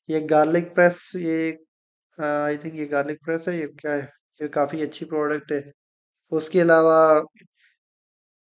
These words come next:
ये बेतहाशी products हैं, ये आप check कर लें, kitchen की products हैं। अब इसमें आप unique item check कर लें, कौन सी प्रोडक्ट यूनिक है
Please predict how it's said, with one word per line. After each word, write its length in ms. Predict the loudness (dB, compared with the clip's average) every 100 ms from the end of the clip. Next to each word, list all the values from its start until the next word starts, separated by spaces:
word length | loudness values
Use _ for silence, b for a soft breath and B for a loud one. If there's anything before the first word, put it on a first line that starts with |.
| _ _ _ -4
ये 180 | -2 0
बेतहाशी 600 | 0 0 0 -2 -4 -4
products 440 | 2 2 2 -4
हैं, 60 | -4
ये 80 |
आप 180 | -2 -2 -6
check 100 | -6
कर 140 | -4 -4
लें, 240 | -6 -6
kitchen 320 | -8 -6 -12
की 140 | -10 -8
products 540 | -2 0 0 -4 -8
हैं। 200 | -10 -10 _ _ _ _ -4
अब 160 | 0 0
इसमें 260 | 0 2
आप 240 | 4 4 -2
unique 340 | -6 -4 2
item 300 | 2 2 -2
check 180 | -2 -4 0
कर 120 | -2
लें, 200 | 0 -6
कौन 300 | -6 -4 -4
सी 140 | -6
प्रोडक्ट 440 | -6 0 0 0 -4
यूनिक 360 | -8 -8 -6
है 180 | -6 -6